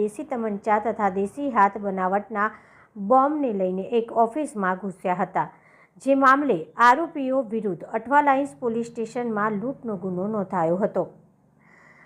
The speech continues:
આરોપી પોલીસથી બચવા માટે છેલ્લા ચોવીસ વર્ષથી નાસ્તો ફરતો હતો. હાલ આરોપીની ધરપકડ કરી વધુ તપાસ હાથ ધરવામાં આવી.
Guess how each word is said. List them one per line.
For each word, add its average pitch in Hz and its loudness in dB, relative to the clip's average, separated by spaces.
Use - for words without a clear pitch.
આરોપી 294 6
પોલીસથી 330 -4
બચવા 262 0
માટે 240 0
છેલ્લા 233 0
ચોવીસ 233 0
વર્ષથી 220 -4
નાસ્તો 196 -4
ફરતો 196 -4
હતો. 208 -2
હાલ 208 4
આરોપીની 220 0
ધરપકડ 190 -4
કરી 202 -4
વધુ 208 -2
તપાસ 190 0
હાથ 175 -4
ધરવામાં 170 0
આવી. 156 -2